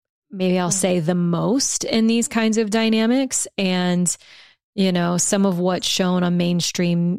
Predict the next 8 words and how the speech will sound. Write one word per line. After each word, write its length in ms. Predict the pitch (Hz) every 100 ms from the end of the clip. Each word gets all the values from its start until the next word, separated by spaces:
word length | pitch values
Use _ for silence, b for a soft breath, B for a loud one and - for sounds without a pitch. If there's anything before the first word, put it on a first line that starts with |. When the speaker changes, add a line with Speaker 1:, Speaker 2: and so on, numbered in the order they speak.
| 190
Speaker 1:
media 380 | 185 175 175 175
or 40 |
T 360 | - - 190 170
V 200 | 180 175
or 80 |
whatever 520 | 165 175 170 170 175 180
is 560 | 185 180 175 - - B B B
Speaker 2:
Mm. 260 | 190 175